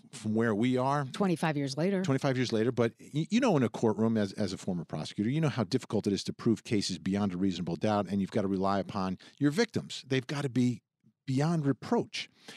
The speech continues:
Speaker 1: And I think that the problem here is that there are credibility issues for both him and her in this whole saga because of their youth, their immaturity, um, the problems that they've had. And, and,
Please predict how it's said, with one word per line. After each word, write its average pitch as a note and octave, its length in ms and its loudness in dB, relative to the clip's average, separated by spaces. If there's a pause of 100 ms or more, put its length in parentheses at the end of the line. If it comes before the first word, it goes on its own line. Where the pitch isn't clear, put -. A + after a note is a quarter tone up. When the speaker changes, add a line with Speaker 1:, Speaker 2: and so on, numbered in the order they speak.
(200)
Speaker 1:
And A2 100 -2
I F#3+ 120 2
think G3+ 320 0
that - 180 0
the A2+ 100 2
problem F3 460 0
here F#2+ 260 4
is G2 240 2
that G#2+ 220 2 (300)
there D#3+ 320 4
are B2 160 2
credibility A2+ 680 4
issues G2+ 460 -2 (160)
for G#2+ 180 0
both F#2+ 400 2
him C3 500 0 (120)
and A3+ 300 2
her A2+ 420 -2
in A2+ 160 2
this A2 160 0
whole D3+ 320 0
saga G#3 640 -2 (380)
because C3+ 500 0 (140)
of A2+ 240 0
their A2+ 160 4
youth, A2+ 400 0
their G2 180 0
immaturity, B2 840 0 (360)
um, F2+ 400 -6
the G2+ 120 -4
problems D3+ 520 -2
that A#2 160 2
they've A2 180 2
had. C#3 300 0
And, G2 160 0
and, A#2+ 180 -2